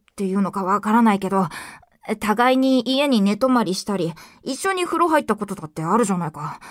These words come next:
そういう時は平気だったなら、自分のことが好きというよりは、初恋をこじらせただけだと。ん？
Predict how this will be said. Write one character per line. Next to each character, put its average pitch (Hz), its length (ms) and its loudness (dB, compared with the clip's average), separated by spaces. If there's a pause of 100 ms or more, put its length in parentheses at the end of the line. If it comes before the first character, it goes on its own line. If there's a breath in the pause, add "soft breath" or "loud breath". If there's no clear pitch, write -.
(420 loud breath)
そ 208 240 2
う 269 80 2
い 269 40 0
う 269 120 0
時 269 240 -2
は 180 120 0
平 202 200 2
気 233 100 -2
だ 233 120 2
っ 233 40 -2
た 220 100 0
な 180 140 0
ら、 147 220 -4 (200)
自 139 200 -12
分 285 220 -6
の 359 100 -8
こ 392 100 -6
と 403 120 -2
が 180 100 -4
好 - 160 -14
き 220 160 -8
と 208 120 -2
い 175 80 -4
う 185 120 -2
よ 220 100 0
り 226 80 0
は、 165 280 -2 (140 loud breath)
初 - 360 -10
恋 247 280 -2
を 254 80 4
こ 214 180 -2
じ 226 120 -2
ら 277 120 2
せ 233 120 -4
た 180 120 -12
だ 160 120 -10
け 202 160 -12
だ 196 140 -14 (200)
と。 160 100 -20
ん？ 147 160 -20